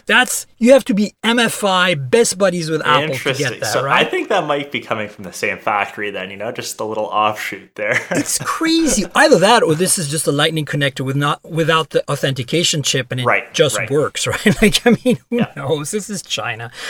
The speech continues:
Speaker 1: Anyway, back to the AirPods Pro. I love the design. I love that they're smaller. The stems are shorter.
Speaker 2: Mm-hmm.
Speaker 1: Obviously, you haven't used them. How's that experience with, uh, squeezing the stems? I hear that it does a little click sound, kinda like the,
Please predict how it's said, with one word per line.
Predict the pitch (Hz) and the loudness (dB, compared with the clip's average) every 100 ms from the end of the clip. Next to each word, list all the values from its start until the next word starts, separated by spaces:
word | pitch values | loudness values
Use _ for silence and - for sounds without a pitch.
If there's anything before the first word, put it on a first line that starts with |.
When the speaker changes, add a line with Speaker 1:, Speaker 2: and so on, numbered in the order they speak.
| - - | -6 0
Speaker 1:
Anyway, | 311 247 | 6 6
back | 185 226 262 | 6 4 0
to | - 277 | -2 -6
the | - _ | -6 _
AirPods | 180 190 - - 160 147 - | 0 0 -2 0 0 0 -8
Pro. | - 208 175 - - - - | -6 2 2 0 -10 -14 -2
I | 233 330 | 2 4
love | 302 302 262 | 6 6 6
the | 254 | 0
design. | 196 170 147 196 202 170 - | -2 -2 2 2 4 0 -2
I | 196 | -2
love | 220 262 | 2 4
that | 262 262 | 4 2
they're | 226 196 | 0 -4
smaller. | - - - 185 202 214 | -2 -2 4 6 6 4
The | 180 | 2
stems | 160 - 208 220 214 | -4 -4 -2 -2 -2
are | |
shorter. | 202 - 196 185 185 180 175 _ _ _ | -4 -4 -2 -2 0 -2 -4 _ _ _
Speaker 2:
Mm-hmm. | 113 113 135 | -12 -8 0
Speaker 1:
Obviously, | 208 226 208 233 | 2 2 0 0
you | 196 | 0
haven't | 185 175 | 0 0
used | 185 254 | 0 0
them. | 226 | 0
How's | 202 294 339 | 2 2 2
that | 349 | 0
experience | 320 - - 285 311 302 - | -2 -4 -4 -2 -2 -4 -4
with, | 233 226 202 - - _ _ _ | -2 -2 -2 -12 -20 _ _ _
uh, | 196 190 - _ _ _ - | 0 0 -2 _ _ _ -14
squeezing | 165 - - 254 277 285 269 | -10 -8 -6 -6 -2 0 0
the | 226 | 0
stems? | - - 247 233 180 | -2 -2 -2 0 0
I | |
hear | 190 269 320 | 0 -2 4
that | 262 | 4
it | 190 | 4
does | 185 165 | 0 -2
a | 170 | -4
little | 196 180 - | -4 -4 -6
click | - 247 - | -10 -8 -4
sound, | - 185 160 147 | -4 -2 -4 -8
kinda | - 285 | -6 -4
like | 294 254 - | -2 -2 0
the, | 208 | -2